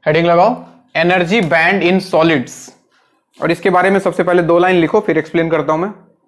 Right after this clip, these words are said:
energy band in solids। सब लोग आ गए हो ना? Start कर सकते हैं ना? हम्म, चलो लिखना शुरू करो।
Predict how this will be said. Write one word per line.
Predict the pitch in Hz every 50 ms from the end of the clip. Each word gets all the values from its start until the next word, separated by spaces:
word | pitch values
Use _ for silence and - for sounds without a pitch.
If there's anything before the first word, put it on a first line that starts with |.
| _ _ _ _ _ _ _ _ _ _ _ _ _ _ _ _ _ _ _ _ _ _ _ _ _ _ _ _ _ _ _
energy | 156 160 165 170 170 160 165 214 202 156
band | 170 165 175 180 185 165 180
in | 185 180 175 -
solids। | 170 160 165 170 151 120 - - - - - - _ _ _ -
सब | 170 170
लोग | 190 214 208
आ | 208 214
गए | 214 233 233
हो | 226 233
ना? | 240 262 262 262 - - - _ - -
Start | - - 180 196 190 -
कर | 220 208
सकते | 233 - - 240
हैं | 226 220
ना? | 233 240 175 - - - - _ _ _ _ _ _ _ _ _ _ _ _ _ _ _ _ _ _ _ _ _ _ _ _ _ _ _ _ _ _ _ _ _ _ _ _ _ _ _ _ _ _ _ _ _ _ _ _ _ _ _ _ _ _ _ _ _ _ _ _ _ _ _ _ _ _ _ _ _ _ _ _ _ _ _ _ _ _ _ _ _ _ -
हम्म, | - 156 156 156 139 135 -
चलो | - - 233 175 147 120 - - - _ _ _ _ _ _
लिखना | 156 180 190 226 226
शुरू | 202 214 190
करो। | 170 156 135